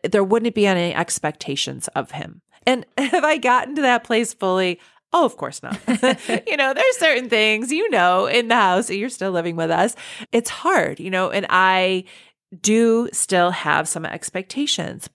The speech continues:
but in those, I'm reminded, "Nope, refocus on Jesus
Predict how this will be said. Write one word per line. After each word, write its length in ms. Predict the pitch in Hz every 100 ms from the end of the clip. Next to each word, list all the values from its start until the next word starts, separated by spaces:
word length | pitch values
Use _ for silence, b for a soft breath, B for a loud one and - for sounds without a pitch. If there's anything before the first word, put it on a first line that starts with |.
| -
but 440 | 233 131 - - B B B _ _ -
in 280 | 240 285 277
those, 360 | 175 165 170 -
I'm 180 | 185 185
reminded, 720 | 190 190 180 190 180 156 156 196
"Nope, 240 | 226 285 _
refocus 1000 | 165 185 277 - 247 254 - 226 - - - B B B B B
on 180 | 175 180
Jesus 640 | 180 170 151 - - 196